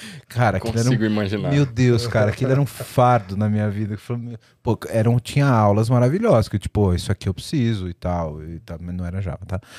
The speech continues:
Speaker 1: Aí tinha <laughs> umas aulas que era, tipo, porra, e, e eu acho que é muito legal eu ter feito o curso mais velho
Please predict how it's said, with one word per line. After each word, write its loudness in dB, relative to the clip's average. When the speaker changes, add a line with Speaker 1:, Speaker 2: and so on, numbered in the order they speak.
Speaker 1:
Aí -4
tinha 0
<laughs> 4
umas 2
aulas 2
que -2
era, 4
tipo, -4
porra, 2
e, 0
e 6
eu 6
acho 4
que 0
é 4
muito -4
legal 2
eu -2
ter 0
feito -2
o -6
curso -2
mais -4
velho -2